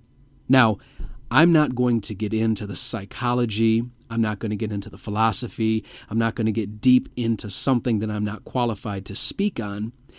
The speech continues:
But what I wanna do is I wanna raise awareness to the people that are surrounding the friends, that are surrounding the family members, that are surrounding the coworkers who are dealing with domestic violence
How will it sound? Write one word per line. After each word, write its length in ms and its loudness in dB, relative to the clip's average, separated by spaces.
But 140 -4
what 240 4
I 80 4
wanna 300 4
do 260 4
is 100 -2
I 80 -2
wanna 280 0
raise 300 0
awareness 600 4
to 160 -10
the 120 -8
people 600 -2
that 180 -4
are 140 -6
surrounding 1200 0
the 200 -4
friends, 680 0
that 140 -4
are 120 -2
surrounding 800 2
the 80 -6
family 380 4
members, 320 -4
that 100 -2
are 80 -2
surrounding 640 0
the 80 -6
coworkers 800 -2
who 180 8
are 180 -2
dealing 720 2
with 180 0
domestic 420 0
violence 600 -6